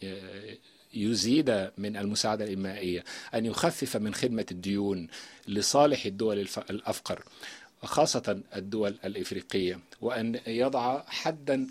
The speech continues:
أدنى للمعايير الضريبية العالمية حتى يدفع الأثرياء ضرائباً أكثر من العاملين. الديمقراطية تقاس كذلك بقدرتها على حماية الأسر وحماية الطفولة. المنصات الرقمية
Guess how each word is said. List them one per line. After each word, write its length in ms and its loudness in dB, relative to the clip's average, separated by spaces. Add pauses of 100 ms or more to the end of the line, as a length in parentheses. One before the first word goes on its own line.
(100)
أدنى 680 2
للمعايير 500 2
الضريبية 500 2
العالمية 640 0 (580)
حتى 720 2
يدفع 720 0 (120)
الأثرياء 1200 0 (120)
ضرائباً 600 2 (100)
أكثر 560 2 (100)
من 180 2
العاملين. 720 0 (560)
الديمقراطية 580 2
تقاس 400 2
كذلك 460 0
بقدرتها 520 -2
على 200 0
حماية 420 0
الأسر 380 2 (260)
وحماية 460 -2
الطفولة. 480 -2 (260)
المنصات 520 0
الرقمية 640 2